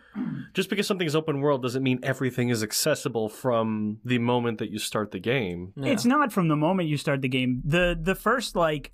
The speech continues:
Speaker 3: hour or so of the game actually locks you into the first island or so. But from that, after a certain mission, the whole map opens up. And it's, any player's first inclination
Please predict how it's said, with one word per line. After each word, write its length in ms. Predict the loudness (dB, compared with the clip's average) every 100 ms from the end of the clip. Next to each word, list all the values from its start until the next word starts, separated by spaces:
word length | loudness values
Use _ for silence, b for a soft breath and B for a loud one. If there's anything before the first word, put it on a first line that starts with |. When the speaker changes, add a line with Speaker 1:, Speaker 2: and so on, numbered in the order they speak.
| _
Speaker 3:
hour 380 | -2 0 2 2
or 60 | 0
so 220 | 0 0
of 120 | 0
the 60 | 0
game 260 | 2 2
actually 340 | 0 -2 -2 -2
locks 480 | 0 -2 -2 -6 -4
you 140 | -2
into 260 | -2 0 -2
the 80 | -2
first 320 | -2 -2 -2
island 380 | -2 0 2 2
or 60 |
so. 400 | 0 2 2 0 _ -20 _ _ _ _ _ -6 -2
But 340 | 0 0 -2 _ _ _ _ _
from 240 | -4 -2 2
that, 260 | 2 0 0
after 260 | -2 0
a 60 | -4
certain 300 | -2 -2 2
mission, 340 | 0 2 0
the 100 | 0
whole 220 | 0 0
map 280 | 2 0 0
opens 360 | -4 -6 -8 -4
up. 220 | -6 -8 b b b b b b
And 340 | 0 2 0 -2 _ _ _ _ _ _ _
it's, 200 | -4 -4 -8 -16 -6 -4 -4 -6 -8 -2
any 220 | 2 2
player's 420 | 2 2 2 0
first 300 | 0 -2 0
inclination 760 | -4 -4 -4 -2 -2 0 0